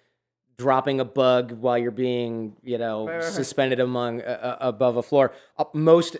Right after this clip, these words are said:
Speaker 1: in fact, it's never that. It's
Speaker 2: It
Speaker 1: mostly <laughs> developing relationships with people where they like and trust you so much that they're willing to give you information. And a lot of, especially counterintelligence is a lot like that. Uh, a lot of the counterintelligence
Speaker 2: Right.
Speaker 1: people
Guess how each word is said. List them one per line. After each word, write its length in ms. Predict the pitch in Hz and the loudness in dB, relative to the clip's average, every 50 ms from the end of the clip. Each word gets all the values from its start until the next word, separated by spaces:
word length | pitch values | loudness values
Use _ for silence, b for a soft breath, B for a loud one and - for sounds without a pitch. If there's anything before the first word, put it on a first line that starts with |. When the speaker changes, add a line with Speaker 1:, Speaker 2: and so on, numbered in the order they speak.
| - | -12
Speaker 1:
in 100 | 120 123 | -12 -6
fact, 240 | 120 - 139 127 - | -2 0 0 0 0
it's 160 | 123 110 - | -4 -8 -4
never 240 | 127 123 123 107 107 | -2 -2 0 0 -2
that. 300 | 98 101 92 95 - b b b b _ - - - | -4 -6 -6 -8 -10 b b b b _ -20 -10 -4
It's 260 | - 147 175 175 - - | -2 0 0 -2 -4 -10
Speaker 2:
It 100 | - _ _ - | -18 _ _ -6
Speaker 1:
mostly 840 | 139 151 165 180 196 190 196 - 139 139 139 131 127 123 120 110 - _ _ _ _ | 0 4 6 6 6 6 4 -2 -4 -2 0 0 0 0 -2 -4 -8 _ _ _ _
<laughs> 220 | _ _ _ _ | _ _ _ _
developing 540 | 151 156 123 147 143 151 151 151 160 151 139 | -4 0 2 4 4 4 4 4 2 0 0
relationships 580 | 131 123 120 123 127 - 151 - - 135 - 131 | -2 0 0 -2 -2 -4 -6 -6 -6 -6 -6 -6
with 160 | 131 - - | -8 -6 -6
people 320 | 135 127 123 123 120 113 | -6 -4 -2 -2 -2 -2
where 160 | 110 120 123 | 0 0 0
they 140 | 120 117 117 | 0 0 0
like 360 | 113 110 110 113 120 131 - | -2 -2 -2 -2 -2 -2 -2
and 120 | - 131 117 | -6 -8 -8
trust 340 | - - 123 117 110 - - | -6 -6 -4 -4 -4 -4 -6
you 100 | 143 131 | -6 -4
so 200 | - - 147 139 | -2 -2 -2 0
much 300 | 139 147 165 - - - | -2 -2 -4 -6 -6 -6
that 120 | 139 127 | -6 -2
they're 140 | - 131 123 | -2 -2 -2
willing 300 | 107 120 123 127 131 131 | -2 -2 -4 -4 -4 -6
to 60 | 127 | -8
give 300 | 107 101 - 127 127 120 | -10 -8 -4 -4 -4 -2
you 200 | 120 123 120 113 | -2 -6 -6 -6
information. 640 | 110 107 - - 107 95 92 95 98 - 98 87 85 | -8 -8 -10 -10 -10 -10 -10 -12 -12 -14 -14 -16 -12
And 80 | 90 110 | -8 -4
a 40 | 123 | 0
lot 160 | 135 143 147 | 2 2 2
of, 120 | 139 - - | 0 -2 -8
especially 540 | 147 131 - - - 180 180 175 - 151 131 | -12 -12 -10 -4 -2 -2 -2 0 -2 -6 -6
counterintelligence 1000 | - - - 139 131 139 - 120 110 98 98 - 98 95 95 80 95 85 - - | -6 -6 -6 -4 -2 -2 -2 -4 -6 -8 -8 -8 -8 -8 -8 -10 -14 -18 -16 -16
is 100 | 104 98 | -14 -12
a 60 | 107 | -12
lot 260 | 101 101 95 92 - - | -10 -10 -10 -10 -10 -12
like 180 | 95 92 - - | -12 -12 -12 -12
that. 260 | 90 82 85 - _ 117 | -12 -12 -14 -16 _ -14
Uh, 220 | 110 107 104 101 | -14 -12 -12 -12
a 60 | 98 110 | -8 -4
lot 160 | 120 127 123 | -2 -2 -2
of 60 | 113 | -4
the 40 | 120 | -6
counterintelligence 720 | - - 135 135 135 127 127 - 185 185 117 110 104 104 | -8 -8 -6 -4 -4 -2 -2 -2 -2 -2 -2 -4 -4 -8
Speaker 2:
Right. 140 | 107 - - | -12 -14 -12
Speaker 1:
people 440 | 113 110 - 107 101 101 98 - | -12 -12 -8 -8 -6 -8 -8 -8